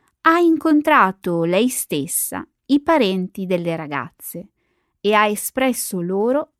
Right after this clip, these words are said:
la propria solidarietà. Boko Haram è un gruppo militante islamico fondamentalista che opera nel nord della Nigeria, il cui nome significa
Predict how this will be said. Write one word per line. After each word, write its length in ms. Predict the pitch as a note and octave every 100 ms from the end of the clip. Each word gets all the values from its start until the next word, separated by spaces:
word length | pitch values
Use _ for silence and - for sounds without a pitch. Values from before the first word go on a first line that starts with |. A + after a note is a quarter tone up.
| -
la 180 | D#4 D#4
propria 500 | A3 F#3 - A3 G#3
solidarietà. 960 | - C4 A3+ F#3+ F3 D#3 - C#3+ G3 _ _ _ _ _ _ _ _ _ _ _
Boko 540 | A#3+ C#4 G4 - D#4+ G#3+
Haram 680 | F3+ F#3 D3 D#3 E3+ G3+ F4 _ _ _
è 160 | - D#4
un 160 | D4+
gruppo 460 | D4 F#4 G4 C#4+ A#3
militante 760 | A3 G#3 G3+ G3 A#3+ A#3+ A#3+ G3+
islamico 1120 | F3+ F3 F3+ G3 F#3+ F3 E3 - E3 D#3+ F3+
fondamentalista 1200 | - C4 A3 F3+ F3 F#3 E4 D4 - - - A3 - _ _ _ _
che 180 | - F#4
opera 400 | C4+ C4 D4 C#4+
nel 280 | C4+ D4+ C4+
nord 480 | A3+ G3 F3 F3 D#3+
della 320 | D#3+ D3+ D3
Nigeria, 760 | D#3 D#3+ C#3+ - - G3 C4 _ _ _ _ _ -
il 240 | D#4+ C#4
cui 280 | - G#4+ F#4+
nome 440 | E3+ C3 E3+ C#4+
significa 880 | - - F4 C#4 A#3+ - A3 G#3 F#3